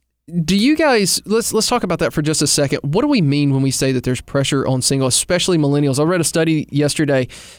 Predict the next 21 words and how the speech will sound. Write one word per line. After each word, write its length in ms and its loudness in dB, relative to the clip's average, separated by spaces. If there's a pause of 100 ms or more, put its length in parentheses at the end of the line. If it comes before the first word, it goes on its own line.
that 80 0
said 160 2
that 100 0
sixty-four 640 0
percent 300 -2
of 60 0
millennials 460 0
are 60 -6
single 340 0
right 220 0
now. 220 -8 (420)
Um, 320 0
and 100 2
a 60 2
lot 340 2
of 100 0
them 140 2
are 40 -2
talking 400 0
about 320 0
this 400 -2